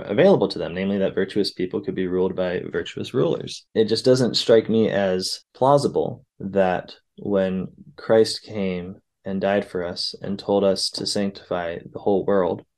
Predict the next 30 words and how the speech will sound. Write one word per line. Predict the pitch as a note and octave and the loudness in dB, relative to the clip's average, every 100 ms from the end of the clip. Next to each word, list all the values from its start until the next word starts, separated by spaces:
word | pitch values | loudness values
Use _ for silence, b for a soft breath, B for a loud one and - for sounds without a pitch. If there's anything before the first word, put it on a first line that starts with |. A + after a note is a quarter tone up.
| b b b _ _ - | b b b _ _ -4
that | F#2+ F2+ | 0 2
what | F#2 - | 2 2
we're | F#2+ | 0
supposed | - - - B2 B2+ | -2 -4 4 4 4
to | G2 | 0
do | F2+ E2+ E2+ - _ _ _ _ _ _ - | -2 -4 -6 -8 _ _ _ _ _ _ -8
is | F#2+ - | -6 -2
somehow | G#2+ G2+ G#2+ F#2+ F#2 F#2 - _ _ _ _ _ _ _ _ | -2 -2 -4 -2 -2 -4 -8 _ _ _ _ _ _ _ _
only | - A#2+ A2+ - | -2 2 2 0
efficacious | A2 - F#2+ - A#2 G#2 F2 E2 - - _ _ _ _ _ | -2 -4 -4 0 0 0 -2 -2 -6 -10 _ _ _ _ _
as | G#2 F2+ | -8 -4
long | F#2+ G#2 G#2+ F#2+ | 0 2 2 0
as | F#2 | -2
there's | F#2 F#2+ F2+ - | -2 -2 -2 -4
this | F#2+ F#2 - - _ _ _ _ _ - | -6 -4 -6 -10 _ _ _ _ _ -4
parallel | A#2+ A#2+ A2 G#2+ F#2+ | 2 6 6 6 4
political | F#2+ F#2 A2 G#2 F2+ | 2 2 2 2 -2
structure | F2+ - F2 - E2+ E2+ - _ _ _ _ | -6 -6 -8 -8 -10 -10 -14 _ _ _ _
that | G2 F2+ | -2 0
we | |
can | F#2 G2 | -2 -4
take | - D#2+ | -6 -4
over, | F2+ - - - _ _ - | -2 -4 -8 -16 _ _ -10
that, | F#2+ E2 - | -8 -8 -6
that | F#2+ E2 | -6 -6
has | F2+ F2+ E2+ | -6 -6 -4
no | G2 G#2 G2+ F2+ - - | 0 2 2 0 -6 -12
inherent | F#2+ - - G#2 G2 - | -12 -8 -4 -2 -2 -4
or | |
intrinsic | - G2 A#2 G2+ F#2 - | -8 -4 -2 0 -2 -6